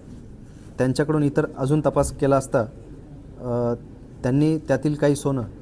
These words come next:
सुरत येथील एका व्यक्तीला, अ, दिल्याचं त्यांनी कबूल केलं. त्यावरून अर्जुन दामबहादूर सोनी, सध्या राहणार सुरत, मूळ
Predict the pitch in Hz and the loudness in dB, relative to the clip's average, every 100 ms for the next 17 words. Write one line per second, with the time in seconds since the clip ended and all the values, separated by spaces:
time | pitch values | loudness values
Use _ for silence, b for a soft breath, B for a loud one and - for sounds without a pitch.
0 | - - - - - 135 147 147 147 147 | -16 -16 -18 -16 -4 0 2 0 -2 -2
1 | 147 143 139 147 139 143 139 - - - | 0 -2 -2 -2 0 0 -4 -12 -18 -18
2 | - 127 120 117 123 131 131 127 131 131 | -12 -6 -4 -2 -2 -2 -2 -2 -2 -2
3 | 127 135 127 127 127 131 131 139 151 - | -2 -2 -2 -4 -2 2 4 4 2 -2
4 | - - - B B B B - 120 131 | -12 -18 -18 B B B B -4 2 4
5 | 151 160 - 139 127 139 143 135 143 - | 6 4 0 0 4 6 4 4 2 2
6 | 143 143 113 - - - 123 123 135 131 | 2 2 0 -8 -16 -6 -4 2 4 4
7 | 135 135 - 131 147 - 123 135 | 2 -2 0 0 0 -4 0 2